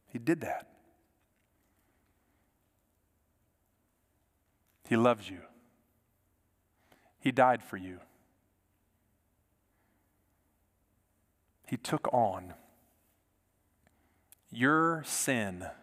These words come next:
so that you could spend eternity with him. He covered your sin with his blood. He loved you to his death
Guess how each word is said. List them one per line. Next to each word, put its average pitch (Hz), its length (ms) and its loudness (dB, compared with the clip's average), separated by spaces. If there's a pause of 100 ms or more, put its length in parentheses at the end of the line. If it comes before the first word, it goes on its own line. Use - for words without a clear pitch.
(1300)
so - 140 -4
that 120 120 6
you 127 180 2
could 139 160 -2
spend 113 300 -2
eternity 104 480 -6
with 95 200 -10
him. 95 240 -18 (4000)
He 127 100 -4
covered 131 440 2
your 123 160 0
sin 113 420 -2
with 101 140 -6
his 104 180 -2
blood. 92 320 -8 (2000)
He 143 140 2
loved 151 380 8
you 175 160 -2
to 143 200 0
his 156 320 2
death 110 580 2